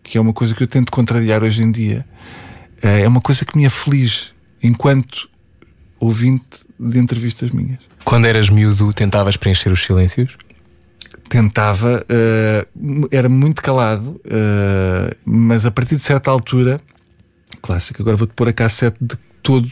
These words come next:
Speaker 1: e qualquer humorista,
Speaker 2: Percebi
Speaker 1: que é
Speaker 2: que as pessoas se riam quando
Speaker 1: As
Speaker 2: eu
Speaker 1: pessoas se riam, eu era tímido e percebi que aquilo era uma espécie de salvação.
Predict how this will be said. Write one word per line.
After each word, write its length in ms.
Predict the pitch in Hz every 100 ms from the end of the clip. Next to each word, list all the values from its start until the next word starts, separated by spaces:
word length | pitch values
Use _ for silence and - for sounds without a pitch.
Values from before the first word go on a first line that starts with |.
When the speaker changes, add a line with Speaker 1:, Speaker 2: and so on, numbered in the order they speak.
| - -
Speaker 1:
e 80 |
qualquer 460 | 117 123 110 120 113 101 -
humorista, 720 | 147 120 123 117 117 - -
Speaker 2:
Percebi 260 | 98 - 117
Speaker 1:
que 40 |
é 40 | 110
Speaker 2:
que 60 |
as 80 | 104
pessoas 240 | - 98 92
se 60 |
riam 300 | - 98 98
quando 220 | 92 98
Speaker 1:
As 60 | 98
Speaker 2:
eu 140 | 95 95
Speaker 1:
pessoas 240 | - 107
se 80 | -
riam, 500 | 143 135 127 127 117
eu 60 |
era 200 | 110 110
tímido 540 | 113 - 123 120 117 110
e 40 |
percebi 280 | 104 - 117
que 140 | -
aquilo 220 | 101 - 104
era 100 | 101
uma 100 | 104
espécie 340 | - 98 -
de 80 | 101
salvação. 600 | - 107 120 - 127 120